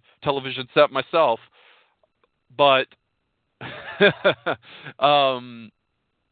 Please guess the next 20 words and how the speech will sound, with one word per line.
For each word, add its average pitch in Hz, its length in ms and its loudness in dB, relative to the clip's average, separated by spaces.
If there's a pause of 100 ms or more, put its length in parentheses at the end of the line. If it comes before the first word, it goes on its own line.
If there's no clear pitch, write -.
(640)
I 143 120 2
hope 151 200 -4
y'all 143 160 -2
have 143 220 2
a 131 220 -10 (180)
wonderful 143 600 -8
Thanksgiving. 117 720 -2 (240)
I 139 80 4
do 143 240 -6
want 143 200 -6 (140)
to 143 140 -10
just 139 400 2 (320)
give 143 120 -4
you 139 120 -2
a 139 80 -6
little 151 160 -2
bit 143 160 0
of 117 160 2 (320)
program 156 520 0 (140)
scheduling. 147 540 -4